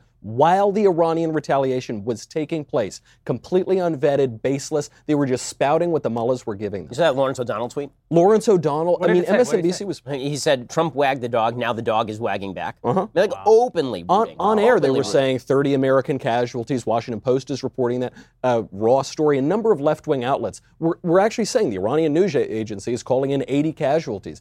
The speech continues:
Speaker 1: None of it happened. The only numbers you need to know are that more Americans were killed by Iran in the two weeks before we took out Soleimani than in the entire retaliation, thirteen ballistic missiles, however many missiles.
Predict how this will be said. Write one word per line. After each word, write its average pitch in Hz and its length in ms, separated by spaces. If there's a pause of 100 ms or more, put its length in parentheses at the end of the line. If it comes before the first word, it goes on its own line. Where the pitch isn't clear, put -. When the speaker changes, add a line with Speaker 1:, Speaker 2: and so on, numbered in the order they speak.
(200)
Speaker 1:
None 143 200
of 165 100
it 143 80
happened. 139 340
The - 160
only 196 540
numbers 127 420
you 117 100
need 127 220
to 135 80
know 107 400 (420)
are 113 160
that 104 240
more 127 640
Americans 131 640
were 98 100
killed 147 400
by 143 140
Iran 95 640
in 95 100
the 92 60
two - 260
weeks 135 440 (240)
before 208 480
we 139 100
took 104 220
out 85 140
Soleimani 85 640 (260)
than 143 120
in 135 100
the 120 100
entire 156 500
retaliation, 127 960 (220)
thirteen 160 640
ballistic 135 400
missiles, 123 320
however 139 340
many 104 240
missiles. 82 460